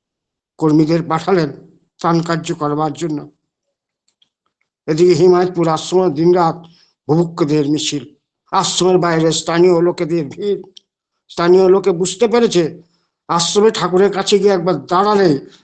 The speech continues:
আর ফিরে আসতে হবে না, অন্ন মিলবেই। ক্রমশ ভূভক্ষদের মিছিল দিন দিন আরো বিরাট হয়ে উঠল।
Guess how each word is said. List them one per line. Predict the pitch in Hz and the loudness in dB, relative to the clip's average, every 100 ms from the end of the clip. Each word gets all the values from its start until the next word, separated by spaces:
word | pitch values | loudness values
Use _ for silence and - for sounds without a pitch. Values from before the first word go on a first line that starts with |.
| _ | _
আর | 147 156 147 | -2 -2 -2
ফিরে | - 170 | -2 0
আসতে | 180 160 - 135 | 0 -2 -6 -8
হবে | 143 143 | -6 -6
না, | 139 120 _ _ _ | -8 -12 _ _ _
অন্ন | 131 151 156 147 | 0 2 4 2
মিলবেই। | 131 135 131 123 175 160 143 - _ _ _ _ _ _ _ _ _ _ _ _ _ _ _ _ _ _ _ _ _ _ _ _ - - - - _ _ - - - - _ _ - - - 175 - _ _ _ _ _ _ _ _ _ _ _ _ _ _ _ _ _ _ _ _ _ _ _ _ _ _ _ _ _ | -2 -4 -6 0 2 2 -2 -10 _ _ _ _ _ _ _ _ _ _ _ _ _ _ _ _ _ _ _ _ _ _ _ _ -8 -6 -8 -14 _ _ -14 -10 -10 -12 _ _ -10 -8 -8 -10 -14 _ _ _ _ _ _ _ _ _ _ _ _ _ _ _ _ _ _ _ _ _ _ _ _ _ _ _ _ _
ক্রমশ | 170 196 262 277 247 | 0 2 4 2 0
ভূভক্ষদের | 170 190 208 220 202 190 | 0 -2 0 0 4 4
মিছিল | 180 180 180 160 | 4 4 2 4
দিন | 180 190 | 2 4
দিন | 180 | 4
আরো | 185 170 | 4 2
বিরাট | 147 156 170 180 - | 0 0 0 -2 -4
হয়ে | 160 | -8
উঠল। | 143 - | -8 -14